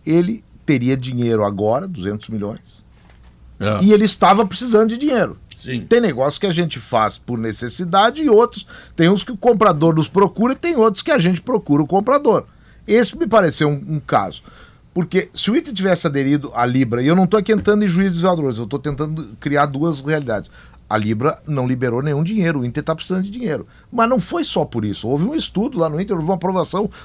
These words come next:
Speaker 1: do Conselho Deliberativo do Inter, da, daquilo que foi feito. Eu não sei se foi o melhor, mas tá bem de acordo com as necessidades que o Inter tinha,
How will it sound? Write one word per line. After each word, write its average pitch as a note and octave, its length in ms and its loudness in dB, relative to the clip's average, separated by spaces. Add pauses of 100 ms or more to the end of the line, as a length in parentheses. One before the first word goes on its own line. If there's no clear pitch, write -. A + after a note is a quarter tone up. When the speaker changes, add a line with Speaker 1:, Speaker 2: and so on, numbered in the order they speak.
Speaker 1:
do G3 120 0
Conselho A3 520 -2
Deliberativo D3+ 640 -2
do A2 140 -6
Inter, G2+ 300 -6 (340)
da, G#2+ 220 -2
daquilo A2 420 -4
que G2+ 100 -12
foi A2+ 160 -6
feito. F#2+ 280 -8
Eu D3 80 2
não G3 160 2
sei G#3+ 260 2
se - 80 -6
foi D3+ 140 -4
o C#3+ 40 0
melhor, A2 400 -2 (1040)
mas B2+ 520 0
tá B2+ 100 4
bem C3 240 4
de F#3+ 100 4
acordo E3 380 0
com - 80 -2
as E3+ 160 4
necessidades F3 840 0
que A2 160 -8
o A2 80 -4
Inter A2 280 -4
tinha, F3 320 -2